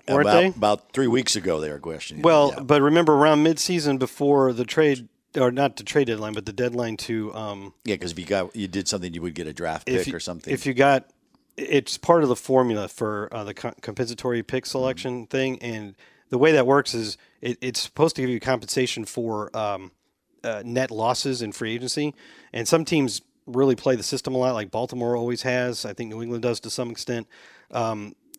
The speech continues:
Speaker 1: they make a great effort to be on the minus side of that, uh, so that they get these extra picks. But the first part of the formula is, is a simple one-to-one math. If you,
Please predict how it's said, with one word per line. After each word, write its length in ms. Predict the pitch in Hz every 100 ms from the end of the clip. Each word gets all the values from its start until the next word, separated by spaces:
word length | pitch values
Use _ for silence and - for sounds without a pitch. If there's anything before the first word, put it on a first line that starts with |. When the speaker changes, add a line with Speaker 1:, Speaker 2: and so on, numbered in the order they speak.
| _
Speaker 1:
they 260 | 120 113 113
make 340 | 104 127 127
a 60 | 107
great 300 | 110 131 -
effort 340 | 135 - 110 -
to 140 | 117
be 280 | 104 113 113
on 280 | 113 110 104
the 300 | 104 101 95 _ _
minus 380 | 110 113 127 104
side 320 | - 143 147
of 100 | 107
that, 300 | 104 104 101 _ - - _ _
uh, 360 | - 110 104 101 -
so 280 | - - 120
that 180 | 113 -
they 460 | 107 104 104 101 110
get 340 | 98 131 135 107
these 200 | 107 95
extra 280 | 107 - 107
picks. 440 | - 165 - - - - - -
But 200 | 131 123
the 80 | 127
first 360 | - 180 -
part 240 | - 156 135
of 40 |
the 40 | 117
formula 400 | - 127 120 110
is, 280 | 107 98 -
is 180 | 123 107
a 60 |
simple 440 | - 131 127 113 101
one-to-one 760 | 107 123 131 113 117 117 104
math. 360 | 113 104 - -
If 200 | 107 117
you, 240 | 120 117